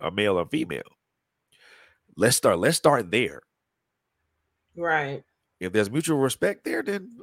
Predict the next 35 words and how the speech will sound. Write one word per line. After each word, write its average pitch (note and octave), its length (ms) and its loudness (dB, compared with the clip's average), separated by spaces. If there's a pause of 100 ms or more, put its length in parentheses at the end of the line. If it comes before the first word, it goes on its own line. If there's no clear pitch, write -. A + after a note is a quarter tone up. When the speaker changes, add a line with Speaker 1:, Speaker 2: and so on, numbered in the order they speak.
(680)
Speaker 1:
now C#3+ 240 -2
we, F#3 160 0
now D3+ 240 0
we F3+ 100 4
can E3 160 -2
move C#3+ 220 -2
forward C3 380 6
in A2+ 100 -2
other G2 240 0
things. - 580 -10 (400)
Now C#3 200 2
we E3 80 2
can C#3 160 -2
move B2+ 180 -2
forward A2 320 4
in E2+ 240 -8 (680)
so C3+ 260 4
many C3+ 220 2
other G2 180 0
things. - 500 -16 (580)
'Cause G2 160 -4
now B2+ 200 4
the B2 120 4
mutual A#2 340 -2
res-, F2+ 280 -10
respect G2+ 460 -2
is G#2 60 -8
there. G2 160 2
Now E2+ 200 0
we F#2 120 -2
can F2 160 -12
kind F2 240 -10
of D2+ 100 -14
be E2+ 100 -8
like, D2+ 220 -10